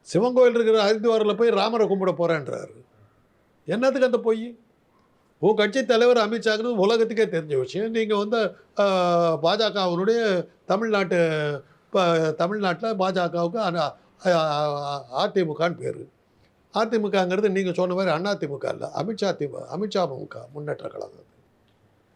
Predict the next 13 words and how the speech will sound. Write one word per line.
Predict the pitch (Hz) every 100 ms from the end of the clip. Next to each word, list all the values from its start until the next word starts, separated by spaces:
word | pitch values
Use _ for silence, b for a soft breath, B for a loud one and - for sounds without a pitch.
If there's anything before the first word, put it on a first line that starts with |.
| _
அப்படி | 196 202
இருக்கும்போது | 226 233 254
தலைவரை | 220 220 262 262
போய் | 240 233 226
பார்க்கறதுல | 214 220 220 202
என்னத்து | 226 202
கூச்சம் | 208 220 214
என்ன | 190 165
இருக்குது? | 151 151 202 b b -
போய் | 208
பார்த்துட்டு | 202 202 196
வர | 160 151 139
வேண்டியதுதானே. | 117 117 117